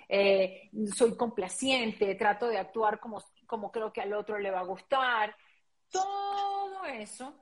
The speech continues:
cuando yo trato de ser complaciente y hacer cosas que creo que al otro le van a gustar, eso es falta de autoestima de mi parte.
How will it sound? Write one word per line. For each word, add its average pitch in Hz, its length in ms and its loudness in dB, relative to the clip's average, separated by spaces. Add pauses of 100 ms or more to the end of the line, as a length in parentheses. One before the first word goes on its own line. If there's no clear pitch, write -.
(120)
cuando 254 260 -4
yo 277 300 -2
trato 339 400 -2
de 247 80 -8
ser 214 240 -8
complaciente 214 960 -6
y 196 100 0
hacer 196 300 -2
cosas 240 340 2
que - 160 -6
creo 208 200 0
que 247 100 2
al 208 120 4
otro 202 260 2
le 226 120 4
van 185 180 4
a 220 60 0
gustar, 196 460 6 (260)
eso 254 420 2
es 254 160 -4
falta 254 300 4
de 262 60 4
autoestima 208 580 -4
de 220 100 -6
mi 247 120 -8
parte. 214 500 0